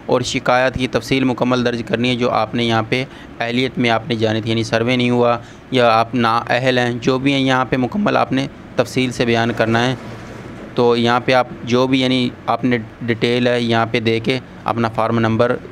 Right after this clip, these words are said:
यहाँ पे जमा करवा देना। तो आपको यहाँ पे एक शिकायत नंबर मिल जाएगा, वो नोट करके अपने पास लिख लेना है।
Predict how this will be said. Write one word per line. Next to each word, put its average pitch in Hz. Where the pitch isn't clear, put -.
यहाँ 120
पे 120
जमा 117
करवा 117
देना। 120
तो 120
आपको 120
यहाँ 120
पे 117
एक 131
शिकायत 131
नंबर 117
मिल 117
जाएगा, 120
वो 117
नोट 113
करके 123
अपने 113
पास 110
लिख 113
लेना 104
है। 98